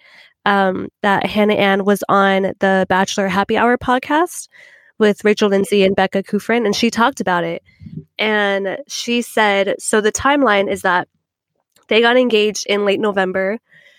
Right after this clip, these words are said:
and he told her in January that he needed to talk to Hannah B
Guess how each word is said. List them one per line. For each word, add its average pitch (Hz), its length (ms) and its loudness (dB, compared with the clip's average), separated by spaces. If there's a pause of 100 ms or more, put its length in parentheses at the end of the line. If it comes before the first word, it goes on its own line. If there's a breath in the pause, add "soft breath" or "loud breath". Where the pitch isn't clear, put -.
(260 soft breath)
and 202 480 0
he 240 240 -6
told 233 260 0
her 220 140 0
in 196 160 0
January 226 460 2
that 190 180 -2
he 214 140 -8
needed 202 320 -4
to - 100 -12
talk 202 320 -2
to 196 300 0
Hannah 190 300 2
B 170 260 -4